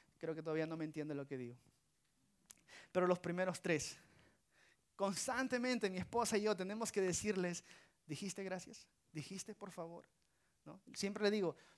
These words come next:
"Nunca vas a decir gracias, eh, no, como, no sé cómo decirlo, como,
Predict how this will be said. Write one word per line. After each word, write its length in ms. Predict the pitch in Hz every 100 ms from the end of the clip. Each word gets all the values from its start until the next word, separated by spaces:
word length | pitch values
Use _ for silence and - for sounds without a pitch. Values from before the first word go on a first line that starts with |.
| -
"Nunca 360 | 208 285 262
vas 220 | 240 233
a 40 | 220
decir 560 | 208 190 208 196 180 - _ _ _ _ _ _ _ -
gracias, 680 | 147 165 180 - 139 123 - - _ _
eh, 420 | - 147 135 131 135 _ _ _ _ _ _ _ _ _ _ _ _ _ _ _ _ _ _ _ -
no, 140 | 143
como, 260 | 143 143 139
no 100 | 156
sé 100 | 156
cómo 200 | 156 151
decirlo, 300 | 143 135 135
como, 200 | 147